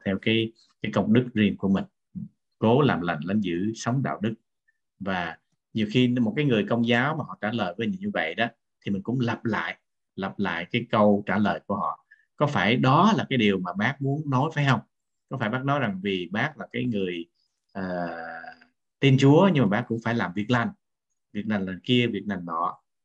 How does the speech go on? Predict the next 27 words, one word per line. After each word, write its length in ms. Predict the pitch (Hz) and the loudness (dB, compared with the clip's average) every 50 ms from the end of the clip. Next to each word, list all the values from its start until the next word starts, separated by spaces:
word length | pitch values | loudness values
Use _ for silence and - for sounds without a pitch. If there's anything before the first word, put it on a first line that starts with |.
| _ _ - | _ _ -4
giúp 100 | 147 147 143 | -4 -2 -2
người 160 | 123 101 98 | -2 -2 -2
này, 200 | 95 92 85 85 | -2 -4 -4 -4
giúp 120 | 98 127 - | -6 -6 -6
đỡ 180 | 104 90 92 110 | -6 -6 -4 -4
người 120 | 117 90 - | -6 -6 -6
khác 320 | - 110 110 120 127 - _ _ | -4 -4 -4 -4 -4 -8 _ _
thì 80 | 98 - | -10 -8
bác 180 | 92 98 117 | -8 -4 -2
mới 80 | 127 107 | -2 -2
được 100 | 95 87 95 | -2 -4 -4
vô 160 | 101 104 101 104 - | -2 -2 -2 0 0
thiên 120 | 104 104 | 0 0
đàng, 220 | 98 95 87 - - _ | 0 0 -2 -6 -8 _
phải 100 | 92 98 | -6 -2
không? 180 | - 107 - - - _ _ _ _ _ _ _ _ | -2 -2 -2 -4 -12 _ _ _ _ _ _ _ _
Đó, 160 | - 98 101 - | -4 -4 -4 -4
thì 60 | 90 | -6
mình 120 | 85 80 - | -10 -10 -10
lặp 160 | 160 - - 98 | -10 -8 -6 -4
lại 180 | 185 82 76 82 | -4 -4 -4 -6
cái 80 | - - | -6 -6
câu 160 | - 92 - - | -4 -6 -6 -6
hỏi 120 | - - 90 | -8 -6 -4
đó. 160 | 92 98 - - _ _ _ _ _ _ _ _ _ | -4 -4 -4 -6 _ _ _ _ _ _ _ _ _
Thì 380 | - 104 92 87 85 78 78 - _ _ _ _ _ _ | 0 2 2 2 0 -2 -4 -10 _ _ _ _ _ _
mình 120 | 95 87 | -4 -4